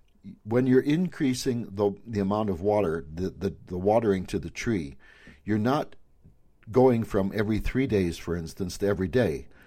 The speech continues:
You're not increasing the, um, the frequency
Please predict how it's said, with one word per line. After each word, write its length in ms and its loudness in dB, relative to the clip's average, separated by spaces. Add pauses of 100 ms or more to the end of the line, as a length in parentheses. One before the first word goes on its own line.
(240)
You're 120 -2
not 320 -2
increasing 960 -2 (440)
the, 540 0
um, 380 -2 (840)
the 140 -4
frequency 880 0